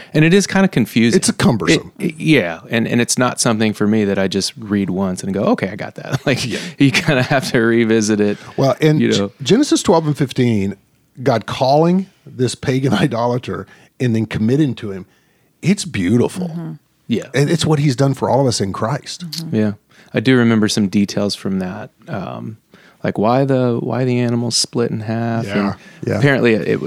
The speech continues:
Speaker 1: it's, was to say, like, uh, if, if I should break this, this contract, this covenant, may my body be like this
Speaker 2: Be
Speaker 1: animal's.
Speaker 2: treated like this.
Speaker 3: Yeah.
Speaker 1: Right.
Speaker 2: Yeah.
Speaker 1: Split in half. And the, <laughs>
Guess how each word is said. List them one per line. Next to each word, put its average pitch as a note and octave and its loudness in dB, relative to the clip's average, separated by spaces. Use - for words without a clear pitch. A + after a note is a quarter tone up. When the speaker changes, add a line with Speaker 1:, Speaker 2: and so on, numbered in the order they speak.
Speaker 1:
it's, - -2
was A2 0
to - -4
say, G#2+ 2
like, G2 -2
uh, F#2 -4
if, - -4
if A2+ 0
I A#2 2
should - -4
break B2+ 2
this, - 0
this G#2 -2
contract, G2+ -2
this - -8
covenant, G2 -2
may G2+ -2
my G#2 2
body G2 0
be F#2 -4
like F2+ -4
this F#2 -6
Speaker 2:
Be G#2 -8
Speaker 1:
animal's. G#2+ 0
Speaker 2:
treated A2+ 2
like D#2+ -4
this. - -10
Speaker 3:
Yeah. A2+ 0
Speaker 1:
Right. E2 -2
Speaker 2:
Yeah. - -10
Speaker 1:
Split - -2
in G2 -4
half. F#2 -6
And F2+ -6
the, F2+ -6
<laughs> - -14